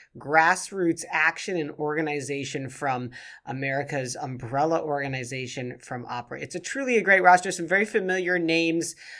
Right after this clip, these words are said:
uh, not only to this show, but to opera companies throughout North America.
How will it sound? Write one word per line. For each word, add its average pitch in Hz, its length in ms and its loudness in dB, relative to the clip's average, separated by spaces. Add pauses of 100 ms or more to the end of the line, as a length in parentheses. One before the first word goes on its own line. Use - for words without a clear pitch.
(140)
uh, 151 560 8 (140)
not 170 320 2
only 160 220 0
to 156 120 -2
this 190 160 0
show, 160 380 4
but 143 280 -4 (140)
to 156 460 -2
opera 151 240 -2
companies 165 500 -2 (100)
throughout 165 540 4 (320)
North 165 260 0
America. 175 460 -4